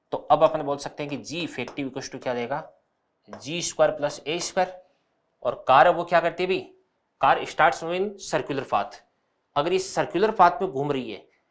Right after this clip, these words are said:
तो इस केस में इसके पास में एक सेंट्रीपिटल एक्सेलरेशन होगा, और सेंट्रीपिटल एक्सेलरेशन होता है omega square into r। तो इसको अपन क्या लिख सकते हैं,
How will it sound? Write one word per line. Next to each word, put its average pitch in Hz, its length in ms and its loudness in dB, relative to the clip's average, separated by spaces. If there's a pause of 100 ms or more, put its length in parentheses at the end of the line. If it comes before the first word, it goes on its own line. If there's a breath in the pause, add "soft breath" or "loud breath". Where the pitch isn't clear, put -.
(260)
तो - 160 -16
इस 208 140 -4
केस 185 280 -4
में 170 60 -6
इसके 185 280 -6
पास 170 260 2
में 180 60 -4
एक 175 80 -10
सेंट्रीपिटल 151 540 -6
एक्सेलरेशन 190 520 -6
होगा, 180 160 0 (480 soft breath)
और - 60 -6
सेंट्रीपिटल 175 600 0
एक्सेलरेशन 190 500 -2
होता 143 160 -2
है 175 80 -2
omega 165 320 -2
square 147 240 -4
into 135 240 -10
r। 101 100 0 (640)
तो - 160 -20
इसको 147 220 0
अपन 156 160 0
क्या 143 100 2
लिख 139 120 -4
सकते - 280 -8
हैं, 170 120 -10